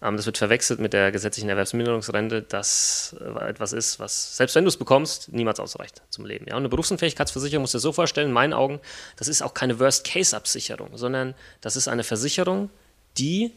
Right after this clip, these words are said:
den Lebensstandard, den du dir erarbeitet hast, absichert.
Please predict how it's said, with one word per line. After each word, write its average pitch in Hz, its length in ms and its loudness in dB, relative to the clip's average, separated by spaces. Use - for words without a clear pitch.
den 165 180 6
Lebensstandard, 175 680 2
den 113 80 -2
du 117 80 -4
dir 117 140 2
erarbeitet 104 640 2
hast, - 440 0
absichert. - 720 -4